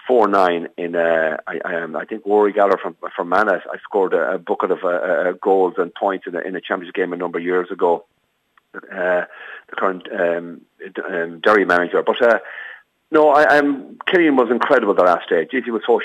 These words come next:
sharp, and he, I mean, the ruthlessness of it, and the way he, he, he, I know it was the second, uh, or third goal, the second goal I think it was.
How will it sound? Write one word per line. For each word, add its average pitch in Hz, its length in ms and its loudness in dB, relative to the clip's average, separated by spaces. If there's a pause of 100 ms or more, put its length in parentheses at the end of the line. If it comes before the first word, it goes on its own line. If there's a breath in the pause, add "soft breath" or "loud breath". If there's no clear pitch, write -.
(120)
sharp, 107 300 4
and 90 140 0
he, 90 140 -6
I 98 120 -2
mean, 95 180 -4
the 101 100 0
ruthlessness 117 680 0
of 92 180 0
it, 92 100 -2
and 92 180 -8
the 117 100 2
way 156 240 2
he, 127 160 -4
he, 120 220 -10
he, 117 220 -8
I 107 80 -2
know 107 180 0
it 104 60 -8
was 104 140 -4
the - 100 -4
second, 110 300 -2
uh, 98 220 2 (440 loud breath)
or 101 100 -2 (140)
third 117 180 4
goal, 98 140 0
the 110 220 -2
second 127 220 -2
goal 101 180 4
I 90 80 -2
think 95 140 -6
it 90 100 -4
was. 87 360 0